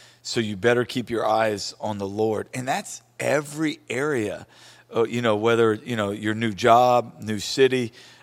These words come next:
uh, move to, you know, you've moved into a new neighborhood. New journeys, you gotta make sure, "Okay, Lord, I haven't been this way before. Direct me, guide me, let me keep my eyes on you."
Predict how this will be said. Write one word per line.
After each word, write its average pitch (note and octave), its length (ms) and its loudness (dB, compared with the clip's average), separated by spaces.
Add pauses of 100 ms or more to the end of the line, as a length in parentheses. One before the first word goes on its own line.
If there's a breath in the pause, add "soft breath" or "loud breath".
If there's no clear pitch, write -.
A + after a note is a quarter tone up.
(100)
uh, G2 320 0
move A2 380 -4
to, G#2 340 -2 (160)
you A2 140 -6
know, F#2+ 340 -8
you've G2+ 380 -6
moved A2+ 240 -2
into A2 260 -4
a G2+ 60 -4
new G#2 140 -6
neighborhood. C#3+ 600 2 (480 loud breath)
New D3 300 -2
journeys, C3+ 640 -2
you A2+ 80 -12
gotta C3+ 360 2
make C3+ 200 -4
sure, C3 220 -4
"Okay, C3 260 2
Lord, A2+ 400 0 (720 loud breath)
I A2+ 100 0
haven't C3 300 2
been C#3 160 2
this C3 180 -4
way B2+ 160 2
before. A2 600 -2 (280)
Direct A#2+ 560 0
me, C#3 160 -6
guide A2+ 400 0
me, A2 200 -6
let A2 200 -6
me A#2 100 -6
keep B2 220 -10
my G#2 280 -4
eyes G2+ 140 -8
on G2+ 220 -12
you." G2+ 220 -12